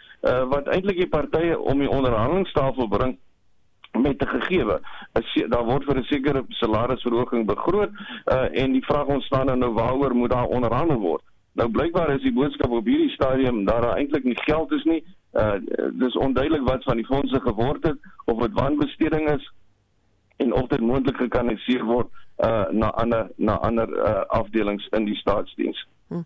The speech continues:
Speaker 2: So daar is 'n oplossing?
Speaker 1: Uh, die,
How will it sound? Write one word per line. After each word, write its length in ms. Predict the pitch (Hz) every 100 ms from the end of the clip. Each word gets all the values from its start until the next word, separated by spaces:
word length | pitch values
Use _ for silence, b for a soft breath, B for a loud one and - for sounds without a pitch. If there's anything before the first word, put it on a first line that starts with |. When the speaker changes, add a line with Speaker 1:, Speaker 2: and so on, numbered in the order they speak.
| B B
Speaker 2:
So 120 | -
daar 180 | 285 285
is 140 | 302
'n 80 | -
oplossing? 480 | 240 220 143 - - _ _ _ _ _ _ _ _ _ _ - B 190 B B -
Speaker 1:
Uh, 180 | 151 147 131
die, 380 | 156 170 85